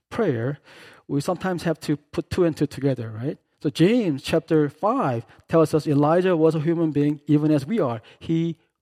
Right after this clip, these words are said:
prayed earnestly and rain came. So <laughs> Elijah, through Elijah, God stopped rain, and through Elijah, God sent rain.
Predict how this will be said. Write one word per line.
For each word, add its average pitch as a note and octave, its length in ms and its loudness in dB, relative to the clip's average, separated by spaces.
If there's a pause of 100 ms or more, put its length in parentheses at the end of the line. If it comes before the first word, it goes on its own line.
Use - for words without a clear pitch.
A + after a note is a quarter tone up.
(120)
prayed F3+ 760 4 (140)
earnestly C3+ 640 -8 (520)
and C3 300 -6
rain B2 200 -4
came. A2 280 -14 (280)
So E3 320 2 (220)
<laughs> - 320 -20
Elijah, G3 680 0 (560)
through E3+ 160 2
Elijah, E3 500 2
God D3 180 -2
stopped - 440 -2
rain, C#3 320 -4 (200)
and C3+ 160 -8
through F3 180 2
Elijah, F#3 580 0
God D3 280 -4
sent B3+ 480 -4
rain. A2+ 280 -8